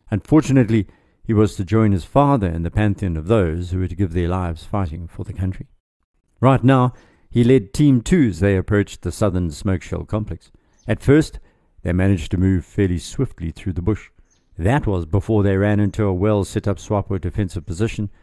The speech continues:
that intelligence seemed to have missed. Captain Harmse followed the training discipline for mechanized infantry and divided his force. One was a fire support group of Ratel nineties, a mortar platoon, and a mechanized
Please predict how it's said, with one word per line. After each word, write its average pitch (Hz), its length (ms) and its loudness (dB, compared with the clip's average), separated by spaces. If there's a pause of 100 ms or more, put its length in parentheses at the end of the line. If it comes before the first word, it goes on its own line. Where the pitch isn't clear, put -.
(180)
that 90 120 -4
intelligence 92 720 -2 (100)
seemed - 320 -2
to 85 120 -6
have 82 200 -8
missed. - 400 -4 (1080)
Captain 143 320 4
Harmse 131 480 4 (400)
followed 127 300 4
the 120 80 4
training 131 400 4
discipline 120 420 2
for 95 140 -2
mechanized 95 580 0
infantry 113 400 -2 (420)
and 107 140 0
divided 113 480 2
his 98 160 -4
force. 135 320 -2 (360)
One 117 380 4
was 98 140 2
a 90 80 0
fire 98 340 0
support 104 400 -4
group 113 220 -4
of 82 220 -6
Ratel 90 400 -2
nineties, 90 480 -6
a 90 80 -8
mortar 98 260 0
platoon, 92 400 -4 (140)
and 131 120 4
a 127 60 6
mechanized 107 580 4